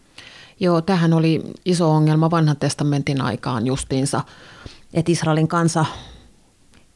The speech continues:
kerta toisensa jälkeen ne kompastui ja kaatu ties mihin asioihin, koska yksinkertaisesti he eivät kuulleet ja kuunnelleet Jumalan ääntä.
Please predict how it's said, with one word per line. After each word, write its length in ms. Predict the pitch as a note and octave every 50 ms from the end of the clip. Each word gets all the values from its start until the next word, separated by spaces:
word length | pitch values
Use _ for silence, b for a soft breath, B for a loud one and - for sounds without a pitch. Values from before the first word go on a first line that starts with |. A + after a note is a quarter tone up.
| _
kerta 280 | - G3 F#3 F3 F3 E3+
toisensa 500 | E3+ F3+ E3+ E3 D#3+ E3 D#3 - D#3+ D#3
jälkeen 480 | D#3 D#3 D#3 D#3 D3+ - - D3+ D3+
ne 80 | D3+ C#3+
kompastui 540 | - E3 D#3+ D3+ D3+ D3 - - - C#3+ C#3
ja 80 | C3+
kaatu 460 | C#3 - D3+ D3 C#3+ C#3 - C#3 C3+ - - -
ties 240 | - C#3 C3 - -
mihin 280 | D3+ D3+ D3 D3 C#3+ C#3+
asioihin, 680 | C#3 C#3+ - - C3+ C3+ C3 C3 C#3 C#3+ B2 B2+ C3+ - - -
koska 280 | - C#3+ - - D#3+ -
yksinkertaisesti 1080 | D3 F3+ F3+ - D#3+ D3 C#3 - C#3+ C3+ - - C#3 - - B2+ - - - C3 C3
he 60 | D3+ C#3+
eivät 480 | - - D#3+ D3+ C#3+ C#3 C#3 C3 -
kuulleet 640 | - - G3+ G#3 G3 F3+ E3 D3+ D3 C#3+ C#3+ C#3+ -
ja 60 | C3+
kuunnelleet 600 | - - D#3+ D3+ C#3+ C#3+ C#3 C3+ B2+ C3+ C#3 C#3 -
Jumalan 360 | D3 D3+ C#3 C3 C3 C3 -
ääntä. 420 | - C#3+ C#3 C3 C3+ C3+ B2+ B2+